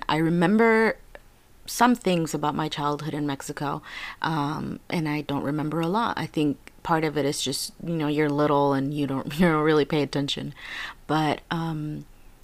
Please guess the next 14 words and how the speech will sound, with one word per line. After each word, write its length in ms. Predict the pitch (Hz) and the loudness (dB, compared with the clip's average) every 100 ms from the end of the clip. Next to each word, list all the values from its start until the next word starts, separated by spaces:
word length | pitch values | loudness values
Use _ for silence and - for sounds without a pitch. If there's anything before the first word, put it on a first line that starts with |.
| - - - | -20 -20 -16
when 380 | 156 151 165 175 | -8 -2 0 2
I 200 | 170 185 | 2 2
was 280 | 196 190 | 0 -2
little 480 | 196 180 156 139 120 - - - - | 0 4 4 4 2 -4 -20 -14 -6
and 280 | 143 160 151 | -4 -4 -4
living 280 | 151 160 165 | -4 -2 -2
in 120 | 160 | -2
Mexico, 560 | 151 - 147 - 135 | -4 -6 -8 -4 -4
we 280 | 147 156 165 | -4 -4 -4
had 440 | 147 147 135 139 - - | -4 -4 -4 -4 -6 -6
a 560 | 147 135 131 127 123 - - - - | -4 -4 -4 -6 -8 -10 -16 -16 -12
house 480 | - 247 214 196 - - | 2 4 4 2 -6 -4
that 220 | 151 - | -4 -4
had 420 | 165 160 160 | -4 -2 -2